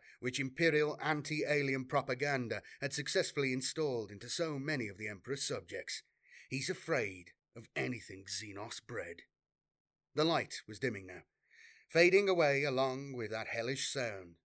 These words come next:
and an uneasy stillness fell over the scene. For a few moments nothing happened,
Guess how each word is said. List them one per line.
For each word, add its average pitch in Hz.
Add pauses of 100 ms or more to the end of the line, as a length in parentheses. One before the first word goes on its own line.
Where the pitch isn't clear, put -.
(120)
and 151
an 156
uneasy 151
stillness 131
fell 110
over 104
the 107
scene. 98 (560)
For 151
a 151
few 233
moments 135
nothing 131
happened, 135